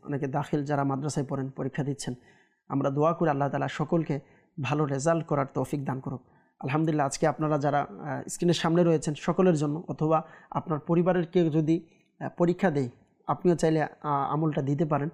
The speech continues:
অনেক সুন্দর একটি আমল, আমির আহলে সুন্নাত দামাত বরকাতুহুল আলিয়া অসুস্থ আবিদ রিসালার মধ্যেও লিখেছেন এই ওজিফাটি। তা হচ্ছে, যারা পরীক্ষা দিবেন, আপনারা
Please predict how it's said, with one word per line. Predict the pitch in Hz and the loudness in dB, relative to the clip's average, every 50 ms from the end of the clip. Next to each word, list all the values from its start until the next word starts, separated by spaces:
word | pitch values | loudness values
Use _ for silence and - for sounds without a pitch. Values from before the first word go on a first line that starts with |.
| - - - - - _ - | -10 -20 -20 -20 -20 _ -4
অনেক | 151 147 165 - | 0 0 0 0
সুন্দর | - - 202 196 202 185 | 0 -2 2 4 4 4
একটি | 180 180 175 151 | 4 2 0 -2
আমল, | 135 131 127 127 131 - _ _ _ _ _ | -2 -2 -4 -4 -8 -12 _ _ _ _ _
আমির | - - 151 156 151 | -4 0 2 2 2
আহলে | 147 147 147 | 2 2 0
সুন্নাত | 139 - 156 147 143 | -2 -2 -2 -2 -2
দামাত | 131 143 143 139 139 139 | -2 -2 -2 -2 -2 -2
বরকাতুহুল | 151 - 143 - 143 131 143 139 139 | -4 -6 -4 -4 -4 -2 -2 -2 0
আলিয়া | 135 135 135 143 139 127 - _ - - - - _ _ _ _ - | 0 0 0 -2 -4 -4 -6 _ -20 -20 -20 -20 _ _ _ _ -2
অসুস্থ | 170 143 - 196 196 - - | -2 0 0 0 0 2 2
আবিদ | 190 160 143 156 139 151 | 2 2 2 0 -4 -2
রিসালার | 143 147 139 - 165 156 156 | -4 -4 0 0 2 2 2
মধ্যেও | 151 143 147 139 160 147 | 0 0 0 -2 -2 -2
লিখেছেন | 135 135 - - 143 - - 123 131 - - | -2 -2 0 -2 -2 -2 -2 -6 -8 -8 -8
এই | - 147 135 127 143 _ _ _ _ _ _ - | -6 -6 -6 -6 -8 _ _ _ _ _ _ -4
ওজিফাটি। | - 147 131 147 143 147 131 147 135 - _ _ _ _ | -4 -2 -2 0 0 -2 -2 -4 -10 -12 _ _ _ _
তা | - 151 151 | 0 2 4
হচ্ছে, | 165 190 180 185 - 156 131 - _ _ _ _ _ _ _ _ _ _ _ _ _ _ _ _ _ _ _ _ _ - - | 4 2 2 0 -2 -6 -6 -6 _ _ _ _ _ _ _ _ _ _ _ _ _ _ _ _ _ _ _ _ _ -10 -4
যারা | 160 165 156 156 160 | -2 0 2 0 0
পরীক্ষা | 160 - 180 165 175 165 - 196 | -2 0 2 2 2 2 4 2
দিবেন, | 175 151 151 139 147 185 - _ _ _ _ _ - | 2 2 2 0 -2 -6 -8 _ _ _ _ _ -2
আপনারা | - 170 165 - 170 160 165 165 | -2 -2 0 2 2 2 2 0